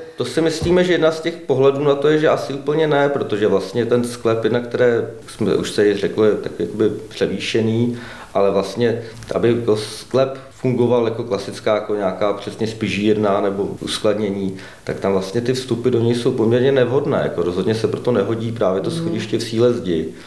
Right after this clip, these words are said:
Speaker 1: na ten transfer třeba těch potravin nebo nějakých jiných komodit. A ani ten další vstup
Speaker 2: Mhm.
Speaker 1: prostě proto není vhodný. Takže tady prostě je to něco výjimečného.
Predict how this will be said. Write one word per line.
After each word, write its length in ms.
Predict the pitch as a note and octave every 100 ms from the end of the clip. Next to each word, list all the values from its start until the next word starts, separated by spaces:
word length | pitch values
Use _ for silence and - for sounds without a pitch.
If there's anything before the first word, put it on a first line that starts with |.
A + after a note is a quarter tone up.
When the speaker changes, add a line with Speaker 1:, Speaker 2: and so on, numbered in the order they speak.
| - - -
Speaker 1:
na 60 | D#2+
ten 200 | F#2 F#2+
transfer 440 | - F2+ - G2
třeba 220 | F#2+ F#2+
těch 180 | F2 F#2+
potravin 440 | - D#2+ - E2+
nebo 140 | F2+ F2+
nějakých 380 | F#2 F#2 G2+ -
jiných 180 | F2+
komodit. 560 | - F#2+ F2+ E2 - - - - - - - - -
A 200 | F2+ D#2+
ani 320 | - F#2+ G#2
ten 180 | G2+ A#2+
další 340 | G#2 F#2 -
vstup 220 | A#2 - D#2+
Speaker 2:
Mhm. 60 |
Speaker 1:
prostě 260 | - - C3+
proto 220 | B2 C3+
není 200 | B2+ C3
vhodný. 360 | B2 A#2+ A#2 F#2
Takže 260 | E2+ F2
tady 260 | A2 G2+ B2+
prostě 480 | B2 G#2 - B2 A#2+ A#2+ -
je 60 | -
to 100 | A#2+
něco 220 | A2+ C#3+
výjimečného. 760 | A2 A#2 A#2 A2+ A#2 A2 A#2+